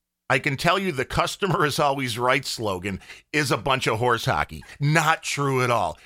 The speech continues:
The customer is quite often wrong. So as a customer, I understand I could be wrong, but my perspective is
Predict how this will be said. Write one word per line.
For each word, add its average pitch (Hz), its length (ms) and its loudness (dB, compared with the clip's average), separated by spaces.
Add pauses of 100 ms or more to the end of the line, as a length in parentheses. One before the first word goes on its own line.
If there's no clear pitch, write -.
(100)
The 143 80 0
customer 156 720 2 (240)
is 131 160 -2
quite 123 480 0 (100)
often 113 480 0
wrong. 98 680 0 (260)
So 170 260 2
as 214 220 2
a 214 80 0
customer, 156 640 0 (260)
I 131 200 4
understand 98 760 -4 (320)
I 123 120 6
could 107 220 -2
be 101 120 -2
wrong, 156 280 2
but 277 140 -8
my 269 160 0
perspective 226 720 -2
is 208 240 0